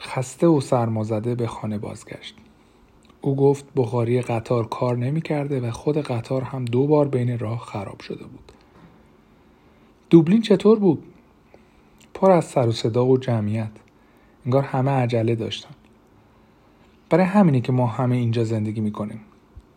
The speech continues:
مادر با بی‌اعتنایی گفت: «برای همینه که،» کیت به شعله‌های آتش زل زده بود. گفت: «می‌خوام وقتی بزرگ شدم یه راهبه تارک دنیا بشم.»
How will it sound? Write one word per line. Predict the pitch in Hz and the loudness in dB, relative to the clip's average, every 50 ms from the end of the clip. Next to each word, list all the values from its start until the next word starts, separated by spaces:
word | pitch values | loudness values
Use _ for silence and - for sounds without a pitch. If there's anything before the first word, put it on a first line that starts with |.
| _ _ _ _ _ _ _ - - - _ - | _ _ _ _ _ _ _ -20 -20 -20 _ -6
مادر | 123 117 117 110 113 120 131 143 147 | -4 -4 -4 -4 -4 -4 -4 -4 -2
با | - 139 | -2 -2
بی‌اعتنایی | 127 123 120 117 113 113 - 123 117 110 113 117 | 0 0 0 0 -2 -2 -6 -6 -6 -4 -4 -6
گفت: | 117 117 127 123 123 120 - _ _ - - _ _ _ - - - - - _ _ - - - _ _ - | -4 -4 -4 -4 -4 -6 -12 _ _ -20 -20 _ _ _ -20 -20 -20 -20 -20 _ _ -20 -20 -20 _ _ -6
«برای | - 123 135 139 | -2 -2 0 0
همینه | 139 143 143 143 151 151 147 147 143 | -2 -2 -2 -2 -2 -2 -2 -2 -4
که،» | 143 - - 147 143 139 139 139 139 139 - - - - - - _ _ _ _ _ _ _ _ _ - | -4 -4 0 0 2 2 4 2 2 0 -2 -6 -14 -20 -20 -20 _ _ _ _ _ _ _ _ _ -8
کیت | - - 131 131 131 - | 0 4 4 4 4 0
به | - 127 | -4 -4
شعله‌های | 117 - 127 117 113 117 117 120 120 | -4 -2 -2 0 0 0 0 0 0
آتش | 120 117 113 110 - 120 117 - - | 0 0 -2 -2 -4 -6 -6 -6 -8
زل | - 110 107 | -12 -12 -10
زده | 107 113 107 104 110 | -8 -10 -10 -8 -10
بود. | 107 107 - _ - - _ _ - | -12 -12 -16 _ -20 -20 _ _ -10
گفت: | - 120 120 131 - - _ - - _ _ _ _ - _ - - _ - _ _ - | -6 -6 -6 -6 -8 -14 _ -20 -20 _ _ _ _ -20 _ -20 -20 _ -20 _ _ -10
«می‌خوام | - 135 156 165 160 | -2 0 2 4 4
وقتی | 156 143 - - | 4 2 2 2
بزرگ | 143 135 131 123 131 131 | 4 4 4 6 4 2
شدم | 123 - 143 131 143 147 147 | 2 2 0 2 2 4 4
یه | 147 147 | 4 4
راهبه | 143 143 135 131 120 120 123 117 117 123 131 131 127 | 6 6 6 6 6 4 2 2 4 6 6 6 6
تارک | 131 127 113 110 110 - | 4 2 0 0 0 -2
دنیا | 110 113 110 107 107 110 107 104 | -2 -2 0 -2 -2 -2 -4 -4
بشم.» | 107 107 - - - 113 | -6 -6 -8 -10 -10 -12